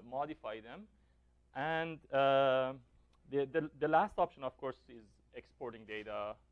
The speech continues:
uh, in raw, uh, C S V files or other formats and load them into the, uh,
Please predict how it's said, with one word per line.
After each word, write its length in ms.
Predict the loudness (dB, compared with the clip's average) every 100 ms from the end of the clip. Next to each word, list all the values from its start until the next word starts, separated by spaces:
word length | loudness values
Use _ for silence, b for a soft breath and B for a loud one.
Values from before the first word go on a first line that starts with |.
| _ _ -6
uh, 420 | -4 -2 -4 -8 -10
in 240 | -14 -10 0
raw, 380 | 4 4 2 -4 -6
uh, 400 | -4 -2 -2 -6 -10
C 120 | -6 -6
S 80 | -6
V 120 | -10 -8
files 240 | -2 -2 -2
or 120 | -2
other 200 | -2 -2 -6
formats 400 | -6 -6 -8 -10 _
and 160 | -16 -6
load 180 | -6 -6
them 140 | -10 -12 -14
into 320 | -20 -20 -18
the, 920 | -18 -16 -18 _ _ _ _ _ -2
uh, 500 | 2 4 4 2